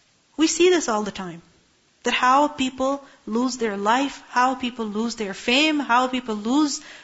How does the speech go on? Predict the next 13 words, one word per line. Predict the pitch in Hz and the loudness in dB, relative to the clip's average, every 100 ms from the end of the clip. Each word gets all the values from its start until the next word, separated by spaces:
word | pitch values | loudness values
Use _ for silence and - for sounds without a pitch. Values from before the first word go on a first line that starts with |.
| _ | _
the | 190 | -4
glitz | 196 220 269 262 | -2 0 -2 -2
and | 233 202 | -6 -2
glamour | 214 233 247 | 0 0 0
of | 214 | -4
this | 196 - | -6 -8
world | 208 220 247 | -4 -4 -4
so | - - - 311 320 | -6 -6 0 2 2
quickly. | - 233 - 208 185 - _ _ _ _ _ _ | 2 -4 -4 -8 -8 -14 _ _ _ _ _ _
These | 208 294 302 | 2 2 2
are | 254 | 4
all | 233 269 254 | 4 4 2
reminders. | 233 220 220 240 247 226 208 180 170 - - - | 0 0 0 0 0 0 -2 -6 -10 -10 -10 -12